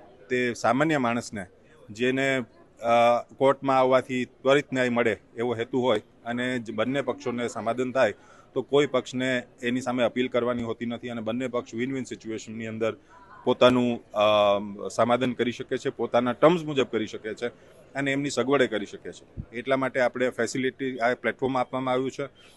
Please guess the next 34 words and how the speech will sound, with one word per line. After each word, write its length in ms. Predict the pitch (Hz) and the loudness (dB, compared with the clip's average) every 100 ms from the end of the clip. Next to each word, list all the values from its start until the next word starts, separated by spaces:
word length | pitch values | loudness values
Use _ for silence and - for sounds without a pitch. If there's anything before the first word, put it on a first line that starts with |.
| - - | -20 -6
અને 240 | 143 143 | 0 2
મને 240 | 139 135 143 | 4 2 2
એમ 100 | 139 | 2
લાગે 260 | 127 131 | 2 2
છે 120 | 123 | -2
કે 120 | 131 127 | -2 0
આ 100 | 123 | 0
વખતે 380 | 123 - 131 | -2 -2 -2
ખૂબ 300 | 127 - 143 - | -2 -4 -6 4
સારો 300 | 127 123 120 | 6 6 4
પ્રતિસાદ 480 | 123 - 120 120 | -4 -6 -4 -2
મળી 180 | 123 123 | 0 0
રહ્યો 220 | 120 120 | 2 0
છે. 120 | 117 127 | 0 -2
અમે 200 | 113 107 | -2 -6
જે 140 | 113 | -8
પ્રમાણે 360 | 110 117 117 117 | -6 -6 -6 -6
તૈયારી 360 | 110 117 123 | -6 -4 -4
કરી 240 | 123 117 110 | -6 -8 -6
છે, 160 | 117 113 - - - | -8 -10 -20 -20 -2
જે 120 | 123 | -2
પ્રમાણે 340 | 117 120 117 | 0 0 0
માણસો 320 | 117 120 117 117 | 0 -2 0 0
આવ્યા 180 | 117 | 0
છે 100 | 110 | -2
અને 140 | 120 117 | -4 -2
આજે 220 | 113 120 | 0 0
બી 220 | 123 117 - | -2 -6 -6
સમાધાનો 420 | 113 113 117 117 | -4 -2 -2 -4
થશે 340 | 110 104 120 - - | -8 -6 -6 -8 -16
લોક 260 | 104 113 113 | -10 -8 -6
અદાલત 280 | 110 113 | -4 -4
દરમિયાન 340 | 104 110 113 110 | -6 -8 -6 -8
પણ. 200 | 117 | -8